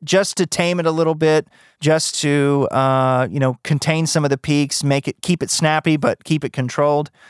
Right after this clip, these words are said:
Uh, distressor will also tend to darken things a little bit, I find, which is good and bad. Um, but that's another reason that I kinda bake in some top end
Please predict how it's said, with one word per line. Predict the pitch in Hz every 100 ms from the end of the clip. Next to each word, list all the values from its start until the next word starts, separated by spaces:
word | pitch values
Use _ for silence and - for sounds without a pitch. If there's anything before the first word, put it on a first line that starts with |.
| - - _
Uh, | - 135
distressor | 143 - 202 202 - 185
will | 151 143
also | 156 160 -
tend | 139 156 143
to | 135
darken | 127 131 127 143 196 190
things | 190 190 196
a | 185
little | 180 190 180
bit, | 190 196 -
I | 170
find, | - 180 190 202 - _ _ _ _ _ - -
which | 170 180
is | 151
good | 180 170
and | 156
bad. | 139 147 165 160 _ - -
Um, | 143 139 135 135 139 160
but | 170
that's | 180 -
another | 175 160 156
reason | 143 147 147
that | 139 131
I | 131
kinda | - 139
bake | 127 135 135 -
in | 135
some | 131 - 123
top | - 131 139
end | 147 143 139 -